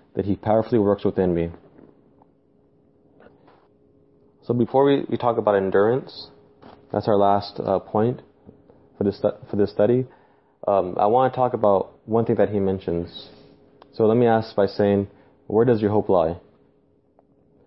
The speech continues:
Who and what do you have your hope in? Now, the obvious answer is gonna be Christ.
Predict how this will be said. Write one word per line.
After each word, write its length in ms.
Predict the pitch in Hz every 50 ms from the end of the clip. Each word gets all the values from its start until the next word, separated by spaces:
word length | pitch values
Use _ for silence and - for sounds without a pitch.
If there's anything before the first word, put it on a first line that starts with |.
| _ _ _ _ _ _
Who 420 | - 127 131 147 151 151 147 - - - - - _ _
and 160 | 120 113 107
what 240 | 98 113 117 110 98
do 80 | 104 101
you 120 | 101 101
have 200 | 101 107 101 92
your 100 | 95 92
hope 220 | 92 104 95 -
in? 180 | - 82 82 82 - _ _ _ _ _ _ _ _ _ _ _ _ _ _ _ _ _ _ _ _ _ _ _ -
Now, 100 | - 107
the 120 | 101 104 107
obvious 340 | 104 110 127 135 127 -
answer 380 | 117 110 110 110 107 - 120 110
is 100 | 98 90
gonna 180 | - 107 101 92
be 80 | 98
Christ. 640 | 92 - - 95 87 82 90 - - - - -